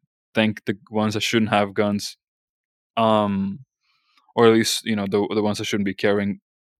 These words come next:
guns like that shouldn't, shouldn't be carrying, uh, guns like that. If not, the ones that we, the ones that we talked about earlier, the more, uh, dangerous ones. So we need laws to help the people who are qualified and to,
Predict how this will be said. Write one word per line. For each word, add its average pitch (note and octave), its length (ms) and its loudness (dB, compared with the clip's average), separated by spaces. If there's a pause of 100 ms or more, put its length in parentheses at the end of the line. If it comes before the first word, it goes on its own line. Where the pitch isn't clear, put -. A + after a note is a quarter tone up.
(140)
guns G#2+ 220 0
like G#2 160 -6
that G2 200 0
shouldn't, G2+ 440 -4 (960)
shouldn't A#2 440 2
be A2 80 2
carrying, G#2+ 340 -2 (200)
uh, D#2 140 -14 (580)
guns A#2 240 4
like A2 200 4
that. G#2 160 2
If G#2 160 -2
not, G#2 320 4 (680)
the A#2 160 4
ones A2 180 4
that A2+ 120 4
we, G#2+ 580 4
the G#2+ 180 2
ones A2 160 4
that A2 80 0
we G#2 60 -4
talked G#2+ 240 0
about G2+ 180 4
earlier, G2 380 2
the G2 120 0
more, G2 640 0 (300)
uh, - 320 -2 (420)
dangerous G2+ 440 2
ones. - 220 -10
So A2 80 -4
we G#2+ 100 0
need A2 460 2 (400)
laws A2+ 480 8
to A#2+ 80 -2
help A#2 200 6
the B2+ 80 -2
people A#2 300 -2
who G#2+ 140 -2
are A2 180 6
qualified E3+ 640 2
and A#2 220 -2
to, A#2 200 -4